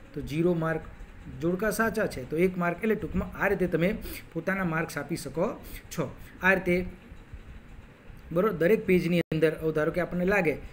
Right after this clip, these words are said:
કે આ મેં જે કરેલું છે, બરાબર છે, એ ભૂલ ભરેલું છે તો તમે, બરાબર, એને ઓકે કરી ફરી પાછા એને અડશો, બરાબર છે, એટલે આ ડિલીટ થઈ જશે. એટલે કોઈક છોકરામાં તપાસવામાં ભૂલ થાય તો એ ફરી આપણે એ તપાસી શકીએ છીએ.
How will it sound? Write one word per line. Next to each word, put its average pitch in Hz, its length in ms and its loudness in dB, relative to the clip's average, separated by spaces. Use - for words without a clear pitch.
કે 165 100 0
આ 175 120 2
મેં 175 400 2
જે 180 520 2
કરેલું 190 360 6
છે, 127 200 -6
બરાબર 185 280 4
છે, 220 180 0
એ 190 120 2
ભૂલ 190 180 2
ભરેલું 170 400 4
છે 160 300 4
તો 180 100 0
તમે, 180 380 2
બરાબર, 208 220 0
એને 180 260 -2
ઓકે 185 260 4
કરી 185 320 4
ફરી 170 140 4
પાછા 185 300 0
એને 175 200 0
અડશો, 185 500 0
બરાબર 190 260 2
છે, 202 80 -4
એટલે - 400 -2
આ 175 140 0
ડિલીટ 165 320 4
થઈ 143 120 0
જશે. 135 240 -2
એટલે 160 260 -4
કોઈક 185 240 -6
છોકરામાં 190 420 -4
તપાસવામાં 170 520 -2
ભૂલ 185 200 2
થાય 165 220 0
તો 175 60 4
એ 196 60 6
ફરી 180 380 2
આપણે 151 200 -4
એ 175 100 2
તપાસી 156 420 -4
શકીએ 175 520 0
છીએ. 135 160 -2